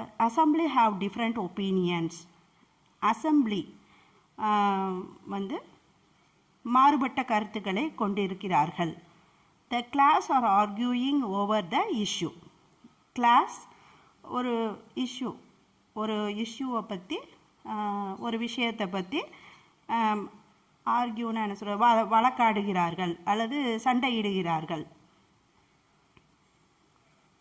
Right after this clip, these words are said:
Plu-, plural noun but singular.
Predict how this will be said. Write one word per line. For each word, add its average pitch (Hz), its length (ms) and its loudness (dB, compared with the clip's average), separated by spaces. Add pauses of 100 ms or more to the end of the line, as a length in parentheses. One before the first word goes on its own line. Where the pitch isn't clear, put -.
(960)
Plu-, 320 300 6 (120)
plural 320 440 2
noun 190 400 2 (300)
but 254 140 0 (200)
singular. 196 400 0